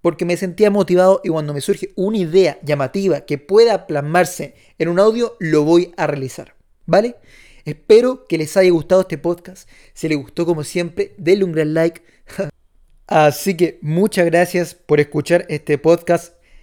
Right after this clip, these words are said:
y espero que te haya gustado. Si te gustó, como siempre, síguelo si quieres, dale un like o bueno, hasta la próxima y que tengan un excelente día y una acotación breve. A ver, con tener plata,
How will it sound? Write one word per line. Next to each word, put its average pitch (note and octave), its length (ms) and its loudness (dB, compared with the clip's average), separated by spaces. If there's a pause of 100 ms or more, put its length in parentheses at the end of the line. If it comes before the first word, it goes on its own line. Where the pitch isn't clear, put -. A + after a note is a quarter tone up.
(220)
y D#3+ 140 0
espero F3+ 340 2
que E3 100 2
te D#3+ 60 4
haya D#3+ 120 6
gustado. E3+ 540 2
Si - 160 -10
te C#3+ 80 0
gustó, C#3+ 360 0
como D#3 180 0
siempre, E3 580 -4 (560)
síguelo F#3+ 560 2
si E3 200 -6
quieres, F3+ 580 2 (100)
dale D#3+ 320 2
un D3 180 -2
like G3 280 4 (760)
o D#3 420 4
bueno, C#3+ 300 -2 (200)
hasta D#3+ 260 2
la E3+ 100 4
próxima G#3 500 0
y D#3 140 -8
que D3+ 120 -6
tengan F3 420 -2 (340)
un G3+ 180 2
excelente E3+ 460 -2
día E3+ 360 -2 (120)
y D#3+ 140 -6
una F#3 380 0 (120)
acotación D#3 640 -2
breve. D3 520 0 (420)
A D3 120 0
ver, C#3+ 260 0
con D3 280 -6
tener E3 340 -4
plata, F3+ 460 -2